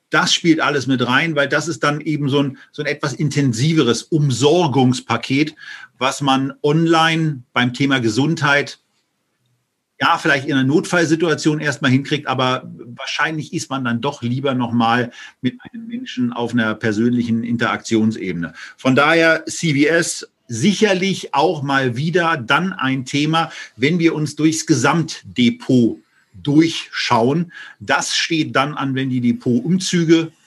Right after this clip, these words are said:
abgeschlossen sind, zielgerichtet beide, dass wir uns dann einfach mal angucken, wie ist da eigentlich jetzt gerade der Stand bei unseren Positionen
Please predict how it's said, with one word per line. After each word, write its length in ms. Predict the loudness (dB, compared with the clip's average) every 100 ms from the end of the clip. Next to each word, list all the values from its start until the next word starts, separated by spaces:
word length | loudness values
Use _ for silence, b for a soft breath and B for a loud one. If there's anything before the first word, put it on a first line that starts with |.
| _ -10
abgeschlossen 600 | -8 -8 -6 -4 -4 -4
sind, 200 | -8 -12
zielgerichtet 640 | -20 -12 -8 -6 -6 -2
beide, 420 | 2 4 2 0 B B B -8
dass 180 | -4
wir 100 | -2
uns 180 | -2 0
dann 140 | 2 2
einfach 220 | 0 0
mal 120 | 0
angucken, 480 | 0 -2 0 0 0
wie 140 | -2
ist 240 | -2 -2 -2
da 140 | -2
eigentlich 400 | -2 -4 -4 -4
jetzt 220 | -4 -4
gerade 320 | -2 0 0
der 160 | -2 -2
Stand 420 | -2 -2 -2 -2
bei 100 | -2
unseren 320 | 0 2 2
Positionen 540 | 2 2 2 2 0